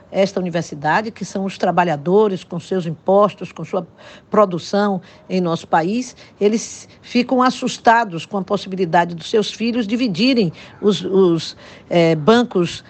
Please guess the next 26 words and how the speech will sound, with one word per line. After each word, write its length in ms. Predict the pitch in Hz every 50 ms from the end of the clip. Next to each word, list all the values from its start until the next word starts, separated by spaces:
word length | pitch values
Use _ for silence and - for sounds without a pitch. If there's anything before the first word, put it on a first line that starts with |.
| - _ -
das 200 | 175 180 185 -
universidades 880 | 190 180 170 170 170 175 - 214 196 196 185 190 202 208 220 214 - - - - _ _ -
com 160 | - 226 233
pessoas 560 | 214 247 - - - - 202 202 208 196 - _ _ _ _
mais 240 | 202 185 190 185 -
pobres 480 | - - 190 196 190 202 202 226 202 -
e 60 | 254
que, 120 | - -
na 100 | 247 226
verdade, 640 | 175 175 190 185 180 180 180 180 190 190 196 233 - - - _ _
se 200 | _ - - -
apresentam 760 | 254 233 _ 240 208 180 156 143 185 196 202 196 - 226 247 - _ _ _
com 140 | _ - 254
igual 460 | 247 226 185 165 208 220 233 254 269
capacidade 960 | - - 226 - - 202 185 - - 165 139 160 160 165 185 190 190 175 233 - - - - _ _ _
de 340 | 160 165 190 214 240 247 240 240 - - _
disputar 560 | - 214 208 - - 208 - - 190 185 196
o 40 | 202
mercado 440 | 196 208 190 - - 190 180 180 175
de 60 | 170
trabalho, 600 | _ - 165 151 143 156 156 170 185 190 190 185
se 140 | 175 - 196
fazer 300 | - - 156 151 175 180
doutor, 580 | 175 165 147 - - - 170 175 185 190 196 190
se 120 | - 180
fazer 440 | 170 - 160 156 143 175 175 175